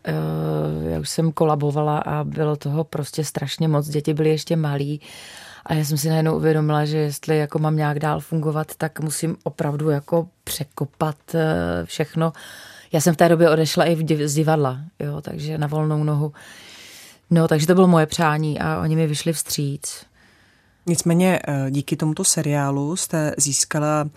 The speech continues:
Speaker 2: velkou popularitu. Byla vám někdy na obtíž, nebo to pro vás bylo spíše příjemné jako pro herečku?
Speaker 1: Jak se to vezme? Někdy ano, nebo, eh, je to s tím spojené, člověk to tak musí brát, ale je pravda, že někdy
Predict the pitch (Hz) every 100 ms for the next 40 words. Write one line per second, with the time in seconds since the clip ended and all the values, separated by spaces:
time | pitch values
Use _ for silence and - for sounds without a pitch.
0 | - - - - - - 143 143 - 170
1 | 185 180 170 160 160 156 147 147 - 151
2 | 139 147 160 175 165 175 180 175 185 175
3 | 220 - - 220 214 202 175 180 175 170
4 | - 170 165 156 156 160 151 - 160 -
5 | 151 - 160 151 147 139 135 139 147 151
6 | 139 143 139 - - 135 - - - -
7 | - - 196 196 202 202 277 302 233 202
8 | 196 170 175 180 240 - 180 170 175 190
9 | 180 180 180 175 160 151 151 151 151 -
10 | 165 165 175 196 196 - 156 151 165 -
11 | 160 156 175 175 165 - 175 170 160 165
12 | - 165 165 165 165 170 170 170 165 170
13 | 170 180 175 160 165 170 170 165 -